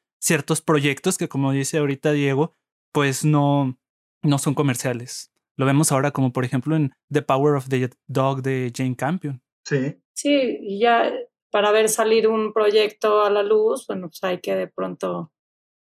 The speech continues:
Speaker 3: adaptarse a, a lo que se pueda, ¿no?
Speaker 1: Así es.
Speaker 2: Me tomo esta,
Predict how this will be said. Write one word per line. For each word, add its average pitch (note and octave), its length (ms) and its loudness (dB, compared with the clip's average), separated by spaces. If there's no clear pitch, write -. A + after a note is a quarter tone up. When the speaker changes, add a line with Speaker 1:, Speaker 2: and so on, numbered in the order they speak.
Speaker 3:
adaptarse G#3 880 2
a, F#3 220 2
a - 40 -2
lo F3+ 240 -4
que F#3 180 -6
se F3+ 160 -6
pueda, G3+ 400 0
¿no? G#3 300 -8
Speaker 1:
Así C#3+ 280 -6
es. B2+ 360 -8
Speaker 2:
Me E3+ 240 -4
tomo G3+ 260 2
esta, E3+ 320 -2